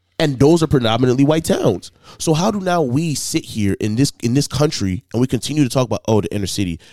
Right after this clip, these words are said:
black people, crime, all this, when y'all don't even give us crumbs to even eat, but then y'all sit here from y'all pr-, privilege, y'all buy guns, y'all mentally fit to buy these guns, you do all these different things, and now come and tell us now that we're, we're the unsafe ones.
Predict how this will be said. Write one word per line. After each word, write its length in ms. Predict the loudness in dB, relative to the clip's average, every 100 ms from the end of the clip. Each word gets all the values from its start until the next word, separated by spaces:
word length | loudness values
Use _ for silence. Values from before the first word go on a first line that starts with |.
| -12 -4
black 180 | -4
people, 200 | -4 -6
crime, 280 | -6 -6 -4
all 120 | -2 -2
this, 200 | -2 -4 -12 -2
when 180 | 0
y'all 180 | 2 2
don't 160 | 0 -2
even 200 | -6 -6
give 260 | -2 2
us 240 | 2 0 -4 _ _
crumbs 600 | -2 2 4 2 -2 -10
to 220 | -12 -10
even 220 | -6 -6 -6
eat, 240 | -6 -8 -8 _ _ _
but 140 | -2
then 180 | 0 0
y'all 140 | -2 -2
sit 280 | -2 -4
here 440 | -4 -2 -2 -2 -4 _ _ _ _ -2
from 200 | 0 2
y'all 160 | 2
pr-, 300 | 0 -4 -4
privilege, 560 | 0 0 0 -2 -2 -6 -14 _ _
y'all 180 | 0 0
buy 260 | 0 -2
guns, 540 | -2 -2 -2 -4 -8 -6
y'all 120 | -4
mentally 320 | -2 -2 -4
fit 240 | -8 -6 -6
to 80 | -6
buy 260 | -4 -4
these 200 | -4 -8
guns, 340 | -6 -6 -8 -8
you 100 | -4
do 200 | 0 0
all 180 | 0 -2
these 220 | -2 -6
different 400 | -6 -4 -4 -6
things, 340 | -6 -4 -6 -10 -14 -6
and 100 | -4
now 120 | -4
come 200 | -6 -8
and 120 | -8
tell 220 | -8 -6
us 160 | -6 -4
now 160 | -4
that 100 | -2
we're, 280 | -4 -6 -12 -12
we're 180 | -2 0
the 140 | 0
unsafe 320 | -2 -2 -2 -2
ones. 260 | -6 -10